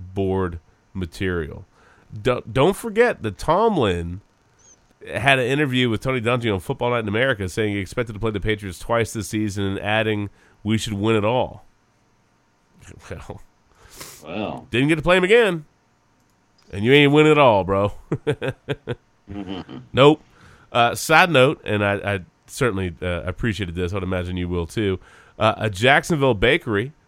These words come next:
Speaker 1: decided to troll Ben Roethlisberger. They sent him a box of seven turnovers.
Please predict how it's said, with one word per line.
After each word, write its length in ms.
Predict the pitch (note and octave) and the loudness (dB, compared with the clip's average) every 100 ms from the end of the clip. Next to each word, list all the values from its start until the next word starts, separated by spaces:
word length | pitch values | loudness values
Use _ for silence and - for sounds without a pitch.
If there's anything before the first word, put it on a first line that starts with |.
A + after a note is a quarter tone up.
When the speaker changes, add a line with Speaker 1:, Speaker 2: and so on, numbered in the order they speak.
| _ | _
Speaker 1:
decided 300 | - A#2 A2 | -4 -4 -2
to 60 | F#2 | -6
troll 340 | - B2+ A#2 | -2 0 2
Ben 240 | F#2+ A2 A2 | 2 0 2
Roethlisberger. 840 | G2+ B2 C3 G2 - F#2+ F#2 A#2+ D#3 _ _ _ _ _ - | 2 2 0 -6 -4 -2 -2 -4 -10 _ _ _ _ _ -4
They 160 | B2 | -2
sent 360 | A#2+ - D#3+ D#3+ | 0 2 2 2
him 340 | C#3+ D3 D3+ - | 2 0 -2 -2
a 220 | A#2+ B2+ | -2 -2
box 560 | A2+ G2 A2+ C#3+ - - | -2 2 2 2 -4 -10
of 460 | - A2 B2+ F3 F#3+ - | -2 2 4 2 -2 -18
seven 640 | - - - C#3+ D3+ G3+ | -18 -14 -4 0 2 0
turnovers. 1040 | G3 G3+ A#3+ B3+ G#3 D3+ A2 E2+ - - | 0 0 2 4 6 6 6 2 -6 -12